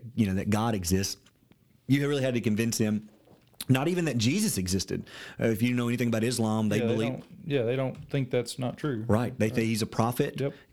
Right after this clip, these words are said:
Speaker 1: good teacher. Um, and so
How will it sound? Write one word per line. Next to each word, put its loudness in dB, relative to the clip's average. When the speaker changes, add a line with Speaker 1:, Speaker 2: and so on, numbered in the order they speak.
Speaker 1:
good 2
teacher. 0
Um, 2
and 0
so 0